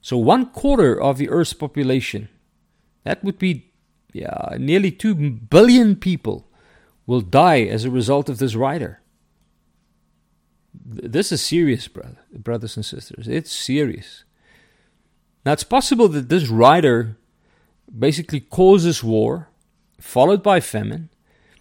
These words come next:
and then drought w-, worldwide, and then death from different things. I mean, the fact that Hades, um, follows death shows us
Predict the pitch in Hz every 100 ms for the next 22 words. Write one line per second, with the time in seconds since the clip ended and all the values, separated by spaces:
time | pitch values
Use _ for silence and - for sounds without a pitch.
0 | _ _ - 131 135 135 135 127 - 151
1 | 98 117 151 196 - - _ - 113 -
2 | 120 120 160 147 110 113 131 170 - _
3 | _ _ _ _ _ _ 131 123 123 123
4 | 98 147 139 - - _ _ _ - 131
5 | 120 123 - 117 - 131 - - _ _
6 | _ _ _ _ _ _ _ _ _ _
7 | - 135 165 147 - 208 220 175 117 160
8 | 185 156 107 - - - _ _ _ _
9 | _ 113 117 117 110 - _ _ _ _
10 | _ _ _ _ _ _ - 180 180 143
11 | 92 156 117 - - 156 151 117 110 -
12 | -